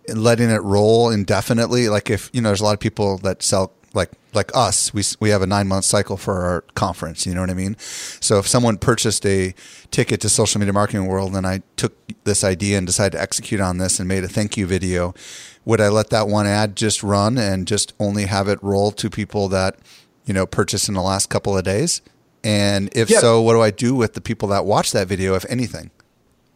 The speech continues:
Speaker 2: Yep, great question. So th-, this video, it's gonna be low budget because it's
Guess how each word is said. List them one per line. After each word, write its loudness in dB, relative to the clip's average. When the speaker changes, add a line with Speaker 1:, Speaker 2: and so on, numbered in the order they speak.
Speaker 2:
Yep, -2
great 2
question. 0
So 2
th-, -4
this 4
video, 4
it's -4
gonna 4
be 6
low 6
budget 0
because 2
it's -6